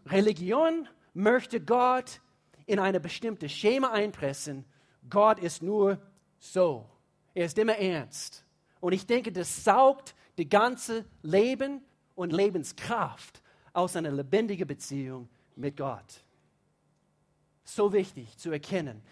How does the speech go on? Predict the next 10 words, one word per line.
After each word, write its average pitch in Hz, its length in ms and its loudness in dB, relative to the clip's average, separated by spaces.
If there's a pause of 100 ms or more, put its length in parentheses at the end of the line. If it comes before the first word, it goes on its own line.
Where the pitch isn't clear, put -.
(180)
Ich 151 180 -6
liebe 254 280 0
diese 233 220 -4
Bücher 202 320 -6
von 147 140 -8
C 202 260 -2
S 196 200 -4
Lewis, 147 500 -6 (420)
die 151 100 -4
Narnia-Geschichten. 156 960 -4